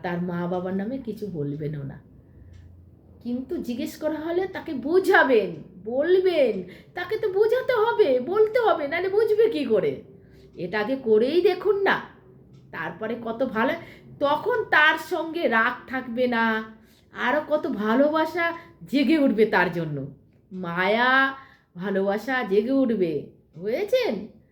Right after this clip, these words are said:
এটা আপনাদের বন্ধুরা, বড়রা সবাইকে আমি বলছি কথাটা, যে এটা আরও রা-, রাগ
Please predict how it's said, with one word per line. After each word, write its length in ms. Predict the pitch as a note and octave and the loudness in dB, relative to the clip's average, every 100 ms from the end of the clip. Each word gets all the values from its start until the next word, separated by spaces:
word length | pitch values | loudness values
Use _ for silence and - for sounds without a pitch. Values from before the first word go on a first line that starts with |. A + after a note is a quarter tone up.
| _ _ _ _ - | _ _ _ _ -14
এটা 400 | D3+ E3+ E3 D#3+ | -10 -4 -2 -2
আপনাদের 760 | - E3 E3 F3 E3+ G3+ D4+ | -4 -6 -4 -4 0 0 -2
বন্ধুরা, 800 | G#3+ F3 F#3 B3+ D#4+ F#3 D#3 - - - D#3+ | -4 -4 -2 -2 0 -2 -4 -10 -20 -18 -10
বড়রা 640 | E3 E3 F3 F3+ G3+ G3+ F3 | -6 -2 0 0 -2 -6 -10
সবাইকে 600 | E3+ D3 D3+ F#3+ A#3 G4 | -12 -10 -8 -8 -4 -4
আমি 220 | E4+ G3 - | -2 -6 -8
বলছি 340 | C#3+ B2 - - | -10 -12 -14 -18
কথাটা, 480 | A2+ C#3+ - - - _ _ _ _ - | -18 -16 -16 -18 -20 _ _ _ _ -12
যে 340 | D#3 D#3 D#3+ | -8 -6 -6
এটা 360 | E3 F#3+ B3+ E4 - | -8 -8 -8 -8 -10
আরও 460 | E3 D#3+ F#3 B3+ G#3+ | -8 -4 0 0 0
রা-, 300 | F3 - F3+ | -2 -4 0
রাগ 220 | G3+ | 0